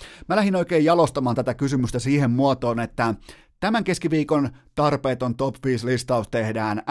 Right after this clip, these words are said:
N H L:n, äh, deadline-viikon kunniaksi, ja kysymys on niinkin yksinkertainen kuin, että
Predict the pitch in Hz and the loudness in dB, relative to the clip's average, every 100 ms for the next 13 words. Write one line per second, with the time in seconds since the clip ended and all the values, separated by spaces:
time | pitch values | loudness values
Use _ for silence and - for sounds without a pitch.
0 | 190 160 165 156 147 143 - 131 117 113 | -2 0 2 2 4 2 0 -4 -6 -2
1 | 139 147 135 113 107 104 110 101 180 220 | -4 0 0 0 -2 -4 -6 -4 -2 0
2 | 214 208 - 202 185 - - - - 160 | 0 0 4 2 2 -4 -20 -14 -4 0
3 | 160 - - _ _ _ _ _ _ _ | 0 -2 -12 _ _ _ _ _ _ _
4 | 269 247 156 170 202 202 165 170 170 135 | -4 -2 0 0 -2 0 0 2 0 0
5 | 127 120 123 120 120 123 120 131 120 | 0 0 0 0 -2 -2 -2 0 0